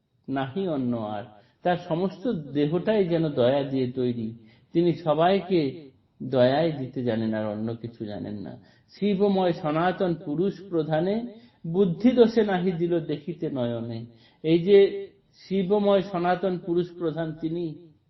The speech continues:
আমাদের বুদ্ধি দোষে আমাদের চোখে তাকে আমরা দেখতে পেলাম না। হেন বুদ্ধি হতে মুক্ত করো প্রভু বর,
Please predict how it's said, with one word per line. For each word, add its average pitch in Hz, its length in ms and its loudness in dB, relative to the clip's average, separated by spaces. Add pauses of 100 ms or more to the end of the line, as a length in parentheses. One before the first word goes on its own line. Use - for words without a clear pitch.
(360)
আমাদের 190 460 2
বুদ্ধি 165 440 -2
দোষে 170 400 0
আমাদের 139 340 -4 (100)
চোখে 139 260 -8
তাকে 123 280 -8
আমরা 123 180 -4
দেখতে 117 400 -10
পেলাম - 280 -14
না। - 200 -18 (440)
হেন 190 280 4
বুদ্ধি 196 380 0
হতে 170 360 -2
মুক্ত 160 340 -6
করো 143 360 -4
প্রভু 147 380 -10
বর, 139 280 -8